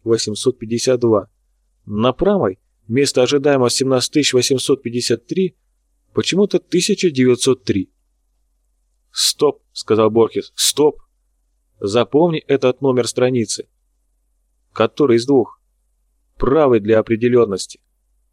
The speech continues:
«Девятнадцать ноль три», — сказал я зачем-то вслух. «Теперь закрой книгу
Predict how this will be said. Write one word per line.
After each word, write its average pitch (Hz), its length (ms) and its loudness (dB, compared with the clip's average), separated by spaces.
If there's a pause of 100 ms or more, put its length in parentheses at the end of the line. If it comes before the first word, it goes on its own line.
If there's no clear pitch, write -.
(420)
«Девятнадцать 117 800 -2
ноль 107 160 0
три», — 127 320 0 (160)
сказал 101 400 -2
я 143 160 2
зачем-то 107 420 -4
вслух. 104 420 -2 (1900)
«Теперь 151 320 0
закрой 147 340 0
книгу 147 500 -2